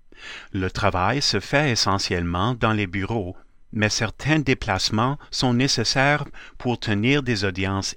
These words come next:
et des réunions. Actuellement, les employés et le commissaire de la C L C C travaillent selon un modèle hybride, avec un équilibre entre le travail dans les bureaux de la C L C C,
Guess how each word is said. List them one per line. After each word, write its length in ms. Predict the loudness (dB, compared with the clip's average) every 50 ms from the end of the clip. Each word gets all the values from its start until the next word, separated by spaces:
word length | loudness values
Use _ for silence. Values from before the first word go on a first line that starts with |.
| -2
et 160 | 0 0 0 2
des 180 | 2 0 2
réunions. 560 | 2 0 0 0 0 -2 -2 -4 -6 -8 -10 -14 -18 -20 _ _ _ _ -20 _ -20 -20 -18 -16 -14 -14 -14 -16 -8 -4
Actuellement, 760 | -2 -2 -2 -2 -2 0 0 0 0 0 -2 -2 -2 -2 -2 -4 -6 -14 -20 -20 -20 -8 -2
les 220 | 0 2 4 6
employés 640 | 4 4 4 2 0 0 2 2 2 2 0 0 0 -2
et 120 | 0 0
le 120 | 0 0
commissaire 580 | 0 0 0 2 2 2 2 2 2 2 2 2
de 100 | 0 0
la 160 | 0 0 0
C 180 | 0 2 2 2
L 200 | 2 2 0 -2
C 240 | -2 0 0 0 0
C 280 | 2 2 2 2 2 0 -6 -12 -12 -12 -14 -14 -8 -2
travaillent 600 | -2 0 2 2 2 2 2 2 0 -2 -4 -6 -6
selon 480 | -2 0 0 0 2 2 2 2 0 0 -2
un 80 | -2 0
modèle 460 | 0 0 0 0 0 0 0 0 -4 -4 -6
hybride, 580 | -6 -4 -4 -4 -2 -2 -2 -2 -4 -6 -8 -8 -10 -16 -18 -20 -20 -12 -6
avec 320 | -4 -2 0 0 0 0
un 140 | 0 2 2
équilibre 760 | 2 0 0 -4 -4 -4 -2 0 0 0 0 -2 -2 -4 -4 -4 -2
entre 380 | 0 0 0 0 0 -2 0
le 120 | 0 0 -2
travail 460 | 0 -2 -2 0 0 0 0 0 -2
dans 140 | -2 -2 -2
les 140 | -4 -4
bureaux 340 | -4 -4 -4 -2 -2 -2 -2
de 100 | -2 0
la 140 | 0 0 0
C 180 | 0 0 2 2
L 180 | 0 0 -2
C 200 | -4 -2 -2 0
C, 320 | 0 2 2 0 0 -2